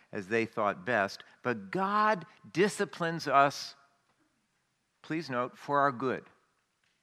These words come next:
Not for our happiness, although there is a happiness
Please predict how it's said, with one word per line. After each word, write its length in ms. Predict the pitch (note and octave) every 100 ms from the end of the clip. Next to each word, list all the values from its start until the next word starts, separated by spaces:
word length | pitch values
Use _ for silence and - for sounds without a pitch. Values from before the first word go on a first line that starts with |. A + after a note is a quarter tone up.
| _ _ _ _ _ -
Not 180 | G#2 C3
for 140 | E3
our 100 | F3
happiness, 720 | F3 E3+ - G2+ G2 - - - _ _ _ _ _ _ _ _ _ _ _ -
although 180 | G2+ G#2+
there 220 | A#2 A#2+
is 100 | A#2+
a 60 | A#2
happiness 720 | C3+ C3 A#2+ F#2+ F#2+ -